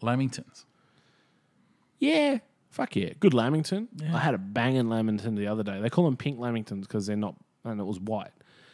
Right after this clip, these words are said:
Speaker 2: but it was homemade. So apparently a, a
Speaker 1: Oh.
Speaker 2: lamington that's not, not chocolate, it was, like, coconut the whole way.
Speaker 1: Yeah.
Speaker 2: And they were homemade
Speaker 1: Fuck.
Speaker 2: by this woman who's, like, a fantastic baker. Oh.
Speaker 1: It was good.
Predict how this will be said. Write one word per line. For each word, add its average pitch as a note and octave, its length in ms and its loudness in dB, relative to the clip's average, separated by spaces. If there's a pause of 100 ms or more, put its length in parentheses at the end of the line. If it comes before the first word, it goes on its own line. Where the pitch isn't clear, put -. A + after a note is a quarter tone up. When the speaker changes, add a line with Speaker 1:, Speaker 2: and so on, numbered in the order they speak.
(160)
Speaker 2:
but - 80 -8
it G2 40 -4
was F#2+ 120 -4
homemade. F#2+ 680 -2 (200)
So C3+ 100 -2
apparently C#3+ 380 6
a, A#2 80 6
a A#2 60 4
Speaker 1:
Oh. B2 40 6
Speaker 2:
lamington A2+ 540 2
that's G#2+ 280 0
not, G#2+ 320 2
not B2 560 -4
chocolate, A2 460 -2
it - 480 -20
was, A2+ 100 2
like, G#2+ 200 0 (240)
coconut A#2 480 4
the G#2+ 80 -4
whole G2+ 180 0
way. F#2+ 300 -4 (100)
Speaker 1:
Yeah. B2+ 240 -2 (600)
Speaker 2:
And G#2 140 -8
they G2 80 -2
were F#2+ 140 0
homemade F#2 800 -2 (200)
Speaker 1:
Fuck. A2+ 280 -14
Speaker 2:
by G2 140 -2
this F#2+ 160 -6
woman F#2 280 -4
who's, F#2 180 -8
like, E2+ 180 -12
a - 60 -18
fantastic - 800 -10
baker. F#2 360 -10 (680)
Oh. C3 880 6
Speaker 1:
It G#2+ 40 -6
was F#2 140 -8
good. A2 240 -6